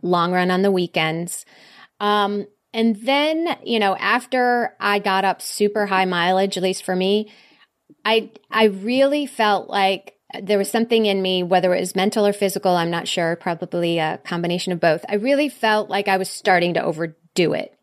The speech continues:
It was starting to feel like a job. It was starting to feel like it was interfering with my life. And I was starting to just really be over it, you know? And so I dropped back. I dropped back to seventy miles a week, somewhere in there.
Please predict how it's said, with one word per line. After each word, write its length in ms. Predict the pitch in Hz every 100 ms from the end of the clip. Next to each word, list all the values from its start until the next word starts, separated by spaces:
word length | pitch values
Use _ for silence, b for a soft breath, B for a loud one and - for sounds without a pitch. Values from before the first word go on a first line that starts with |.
| -
It 220 | - 190
was 180 | 190 180
starting 480 | - 220 208 220 226
to 100 | 208
feel 680 | - 202 202 196 196 185 - - _ -
like 140 | 165
a 80 | 165
job. 560 | - 254 247 240 233
It 100 | 202
was 160 | 160 180
starting 380 | - 190 190 190
to 120 | 180
feel 320 | - 185 190
like 220 | 175 170
it 60 | 165
was 160 | 175 -
interfering 480 | 170 165 160 156
with 160 | 151 143
my 100 | -
life. 640 | - 254 254 247 247 233
And 240 | 175 175 170 B B B B B B -
I 160 | 214
was 160 | 254 285
starting 520 | - 254 226 226 226
to 100 | 226
just 260 | 202 208 202
really 640 | 160 196 208 202 202 202 - _ _ -
be 520 | 190 180 175 170 160 -
over 340 | - 180 - 80
it, 180 | - -
you 180 | - 208
know? 260 | 196 180 196
And 200 | - 226
so 240 | 233 214
I 140 | - 208
dropped 400 | 196 226 247 -
back. 280 | 180 - -
I 100 | 165
dropped 380 | 170 170 - -
back 260 | 185 185
to 420 | - 185 175 165 - - 202
seventy 520 | - 190 202 202 208
miles 360 | 202 196 202
a 60 | 208
week, 260 | 180 175 -
somewhere 280 | 185 185
in 120 | 196 202
there. 300 | 165 165